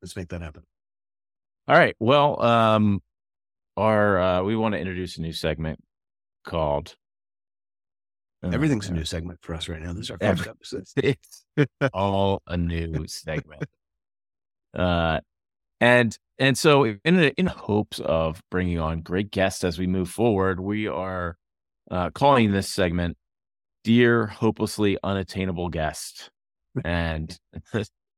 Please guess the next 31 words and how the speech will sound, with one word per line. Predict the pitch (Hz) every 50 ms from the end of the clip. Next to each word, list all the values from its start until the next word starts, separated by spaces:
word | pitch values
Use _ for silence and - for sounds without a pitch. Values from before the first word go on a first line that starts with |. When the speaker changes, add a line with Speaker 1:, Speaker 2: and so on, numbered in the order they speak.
| _ _ _ _ - - - _ _ _ _ _ _ _ -
Speaker 1:
To | -
be | 117 127
Speaker 2:
segment | - - 160 135 110 95
Speaker 1:
clear, | 135 240 226 190 151
Speaker 2:
and | 117 101 98 -
Speaker 1:
to | - 127
be | 135 131
clear, | - 190 180 151 123
we | 120 123 117
do | 117 135 143 143
have | 135 131 123 123 123 -
some | - 120 113 101 - -
good | 139 127 127 123
guests | 117 123 113 117 - - -
lined | 113 110 107 101 113 117 123
up. | 90 - - _ _ _ _ _ _ _ _ _ _ _ _ _ -
Speaker 2:
Yes. | 78 73 62 - - - - - _ _ _ _ _ _ -
Yes. | 90 85 76 76 - - -
These | 113 147 190 196 214
are | 175
moonshots, | 135 131 131 131 117 - - 92 80 76 - - -
though. | 76 71 60 57 53 - - _ _ _ _ _ _ -
Speaker 1:
Moonshot. | 85 90 85 82 82 82 85 - 90 - -
Speaker 2:
You | 90
know, | 90 92 95 95 98 98 -
this, | - 92 113 120 117 - -
uh, | 110 107 101 -
this | 104 117 110 -
could | - - 120 107 92 87
be, | 107 104 101 98 98 95 92 - - -
uh, | 85 90 87 85 85 85 82 78 76